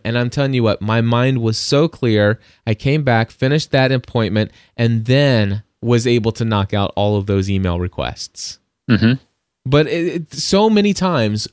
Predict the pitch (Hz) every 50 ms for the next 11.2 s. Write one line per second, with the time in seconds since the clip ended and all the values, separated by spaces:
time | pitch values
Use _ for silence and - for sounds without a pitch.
0 | _ _ 123 120 123 127 127 127 131 127 120 - - 131 127 120 113 107 101 98
1 | 98 - - 120 120 117 117 113 110 107 107 107 104 104 104 104 - - - -
2 | 123 - - 110 107 110 139 175 170 123 95 85 85 85 - - - _ _ _
3 | _ _ _ 123 120 110 131 123 120 117 113 107 101 - - _ 123 131 139 147
4 | 156 160 160 165 160 160 156 147 - - - _ _ _ - 127 127 120 110 117
5 | 131 135 151 165 170 151 131 - - 123 127 131 127 123 117 107 - - - 123
6 | 113 - 110 - - - 107 104 101 78 - - 120 110 95 92 - - - -
7 | - - - - 147 151 156 151 - 160 160 165 - - - 135 151 147 - 208
8 | 214 - 262 233 - 208 175 147 143 135 135 151 151 151 147 147 139 - 139 123
9 | 120 135 160 185 185 147 120 117 110 117 - - - 127 123 120 117 - - 123
10 | 117 117 - - 123 123 120 - - - _ _ - - 165 165 - 123 107 107
11 | 117 131 135